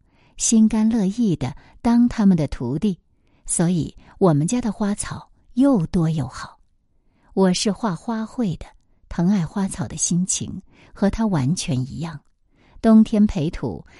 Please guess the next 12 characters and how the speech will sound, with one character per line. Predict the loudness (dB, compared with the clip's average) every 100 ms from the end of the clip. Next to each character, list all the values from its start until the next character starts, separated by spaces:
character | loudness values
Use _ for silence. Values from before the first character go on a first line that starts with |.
| -12
夏 | -2 0 2 0
天 | 2 4 4
搭 | 2
棚 | -2 0 2 0
子， | 0 -6 _ _ _ -2
逢 | 4 4
到 | 4 0
刮 | -2 -4 -2
风 | 0 0
下 | 0 0
雨 | -2 -6
天， | -2 2 2